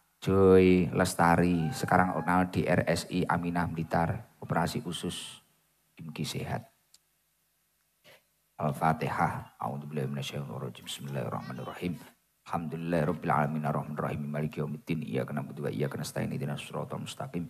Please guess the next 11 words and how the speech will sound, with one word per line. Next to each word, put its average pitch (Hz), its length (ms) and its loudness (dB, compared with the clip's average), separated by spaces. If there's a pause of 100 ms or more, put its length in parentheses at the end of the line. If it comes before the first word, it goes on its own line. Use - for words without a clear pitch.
(260)
Siratal 85 480 -2
ladzina 82 400 2
an'amta 80 400 0
'alaihim 78 380 -2
ghairil 82 260 0
maghdubi 78 480 -4
'alaihim 76 400 -2
waladdallin. 69 600 -4
Amin. 92 320 2 (1080)
Solusi 95 640 0
Wifi 92 720 4